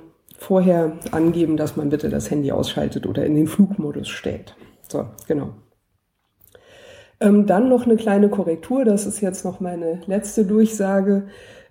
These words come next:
Ähm, es gab die Frage, wer eigentlich diese Ghostbikes immer aufstellt. Ähm, das war, glaub ich, in der Folge elf mit, ähm, Barbara, als es um den Silent Ride ging.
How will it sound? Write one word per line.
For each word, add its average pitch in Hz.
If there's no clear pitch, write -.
Ähm, 185
es -
gab 185
die 214
Frage, 196
wer 196
eigentlich 190
diese 180
Ghostbikes 240
immer 214
aufstellt. 196
Ähm, 175
das 175
war, 175
glaub 180
ich, 185
in 175
der 175
Folge 170
elf 190
mit, -
ähm, 170
Barbara, 185
als 170
es 170
um 170
den 160
Silent 214
Ride 190
ging. 196